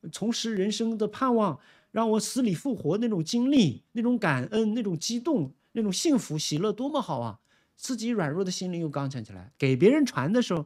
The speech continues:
自己思想一遍，回顾一遍，又刚强了。这就是另一种形式的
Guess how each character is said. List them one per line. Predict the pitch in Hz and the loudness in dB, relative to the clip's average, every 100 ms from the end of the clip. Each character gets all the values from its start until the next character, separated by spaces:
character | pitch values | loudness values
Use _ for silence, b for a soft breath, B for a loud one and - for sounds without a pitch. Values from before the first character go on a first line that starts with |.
| b b | b b
自 | - 220 | -6 -6
己 | 165 | -4
思 | - 208 | -4 -4
想 | 202 180 131 | 0 0 0
一 | 135 | -2
遍， | 175 147 | -2 -2
回 | 139 151 | -2 -4
顾 | 185 | -4
一 | 185 | -6
遍， | 156 185 156 | -4 -8 -6
又 | 220 | -6
刚 | 165 147 | -4 -6
强 | - 104 | -6 -12
了。 | 98 | -14
这 | - | -14
就 | 277 247 | -10 -10
是 | 240 330 | -10 -4
另 | 359 | -2
一 | 240 151 | 0 -2
种 | 131 110 | -6 -8
形 | - | -6
式 | 139 196 | -4 -4
的 | 156 117 | -4 -6